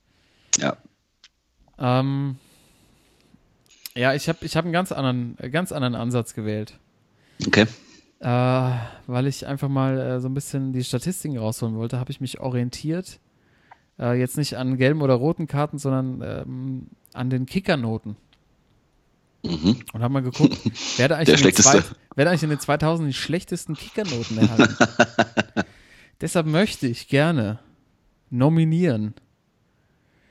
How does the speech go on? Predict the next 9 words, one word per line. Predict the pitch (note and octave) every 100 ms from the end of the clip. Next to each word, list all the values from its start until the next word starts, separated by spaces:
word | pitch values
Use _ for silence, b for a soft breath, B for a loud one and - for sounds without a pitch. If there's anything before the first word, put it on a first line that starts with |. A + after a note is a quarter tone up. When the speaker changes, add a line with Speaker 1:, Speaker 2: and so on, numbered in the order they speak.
| _ _ _ -
Speaker 2:
Ähm, | A#2+ B2+ B2+ C3 C3+ C3+ C3+ C3 - _ _ _ _ _ _ _ _ _ B2
ja, | A#2+
ich | B2+
bin | C#3
mir | C#3+
noch |
nicht | B2+ -
ganz | A#2+ B2
sicher. | C#3 D3 E3 F#3